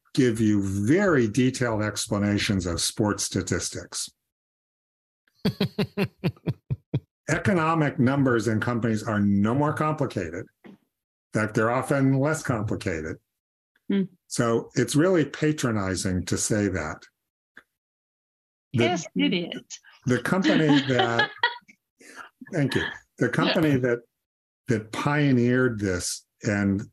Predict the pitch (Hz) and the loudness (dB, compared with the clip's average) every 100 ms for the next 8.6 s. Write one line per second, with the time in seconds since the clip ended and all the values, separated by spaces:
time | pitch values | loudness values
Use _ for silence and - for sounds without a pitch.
0 | _ 117 95 104 110 123 117 113 117 - | _ -4 0 0 0 2 2 2 0 -2
1 | 104 92 98 90 104 104 113 107 101 90 | -2 -2 -2 0 0 0 0 0 0 -2
2 | 98 92 101 95 - - - - - _ | -2 0 0 -2 -4 -8 -18 -20 -20 _
3 | - 101 95 92 107 104 - 107 101 98 | -4 0 0 0 0 0 0 2 2 0
4 | 101 110 - - 110 104 104 107 104 101 | 0 -2 -2 -2 0 0 0 0 0 0
5 | 156 101 101 101 98 160 143 180 180 175 | 0 -2 0 -2 -2 -4 -2 0 0 -2
6 | - _ - 104 101 101 135 143 139 - | -6 _ -2 0 0 0 0 0 -2 -12
7 | 127 110 - 170 160 135 113 101 101 - | -4 -2 -2 -4 0 0 0 0 -2 -2
8 | - 123 123 101 95 98 | 0 0 0 0 -2 -6